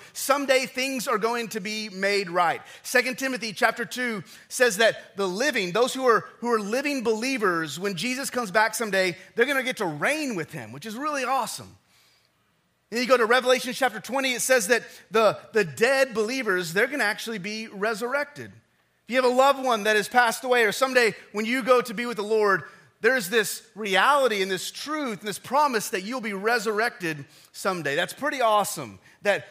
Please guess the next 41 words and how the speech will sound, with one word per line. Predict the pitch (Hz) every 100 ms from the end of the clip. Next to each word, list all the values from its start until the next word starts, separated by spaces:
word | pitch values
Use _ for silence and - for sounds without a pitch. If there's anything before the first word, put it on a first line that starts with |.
| _ 160
believers, | 202 233 269 208 139 104 - - _ _
the | 180
righteous, | 185 226 254 - 180 147
they | 151 202
will | 220 202
be | 170 190 185
eventually | 160 160 180 - 151 135 120 _ _
restored. | 127 - 139 110 90 _ _ _ _ -
And | 185
then | 254
if | 247
you're | 202 285
a |
believer | 262 285 285
in | 240
Jesus, | 185 262 302
here's | 233 277 226
what | 254
else | 294 285
you | 220
get. | 151 123 - _ - _ _ _ _
You | 190 254
get | 294 285 -
a | 226 202 175
new | 196 226 285 294
heaven | 170 254 285 311 311 - _ _ _ _ _ _ _ -
and | 214 214
a |
new | 202 214 269 269
earth. | 269 175 - - _ _ _ _ _ _ _ _ _ _ _ -
Those | 247 269
two | - 294
things | 285 277 254
are | 247 226
gonna | 233
eventually | 220 202 262 - 254 247
be | 165 233 240
the | 196
norm | 208 202 254 214 196 214
for | 175 214 214
us. | 240 220 - - -